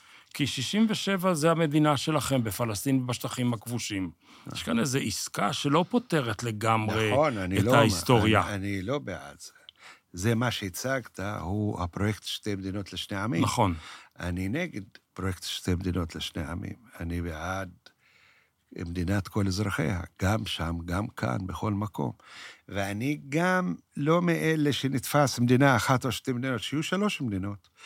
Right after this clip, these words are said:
Speaker 2: שיהיו ארבע מדינות. העיקר אצלי שכל יהודי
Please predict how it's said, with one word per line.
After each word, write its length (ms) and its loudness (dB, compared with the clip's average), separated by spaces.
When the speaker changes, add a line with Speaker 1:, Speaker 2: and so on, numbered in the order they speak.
Speaker 2:
שיהיו 340 4
ארבע 320 8
מדינות. 460 2
העיקר 380 4
אצלי 460 0
שכל 580 0
יהודי 580 -2